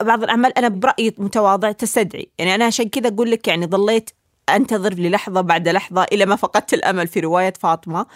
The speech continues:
إنه يا ترى وين هالمكان؟ يعني إذا كان حتى متخيل ليش ما يسمى؟ ليش ما يذكر؟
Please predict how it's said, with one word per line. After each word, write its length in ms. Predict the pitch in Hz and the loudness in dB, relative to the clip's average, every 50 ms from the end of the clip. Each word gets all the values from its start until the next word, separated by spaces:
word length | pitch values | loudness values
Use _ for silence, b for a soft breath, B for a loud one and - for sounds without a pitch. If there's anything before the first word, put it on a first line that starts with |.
| B B B B B B | B B B B B B
إنه 480 | - 202 208 202 208 202 202 - _ _ _ _ _ _ _ _ - | -2 0 0 2 0 0 -2 -4 _ _ _ _ _ _ _ _ 0
يا 100 | 185 226 | 0 0
ترى 340 | 226 - 254 247 240 214 - _ _ _ _ _ - | 0 2 0 2 2 2 0 _ _ _ _ _ -8
وين 240 | 170 190 214 202 180 | -2 0 2 2 2
هالمكان؟ 500 | 190 165 147 139 143 - - - 131 - - _ b b b b b b b b _ - | 2 0 0 -2 -6 -6 -6 -10 -10 -12 -14 _ b b b b b b b b _ 0
يعني 180 | 185 185 185 | 0 0 2
إذا 200 | - 226 196 233 | 0 2 2 2
كان 260 | 220 - - 269 269 262 | 2 2 2 2 2 2
حتى 240 | - 262 254 - | 0 -2 0 0
متخيل 580 | 240 226 220 - 226 - 240 233 233 240 226 214 | 0 0 0 -2 -4 -2 0 0 2 2 0 0
ليش 440 | 208 214 220 247 262 254 - - 233 | 2 2 2 2 2 2 0 -2 0
ما 200 | 220 220 214 214 | 2 2 2 2
يسمى؟ 680 | 214 208 190 - - 202 190 180 156 139 123 123 127 | 2 0 0 0 2 2 2 2 0 -2 -4 -6 -6
ليش 380 | 139 160 185 208 208 - - 202 | -4 0 0 0 0 -2 -4 -2
ما 200 | 190 185 185 185 | 0 0 0 0
يذكر؟ 480 | 185 208 214 185 - - - 202 190 | 0 -2 -4 -4 -4 -2 0 0 0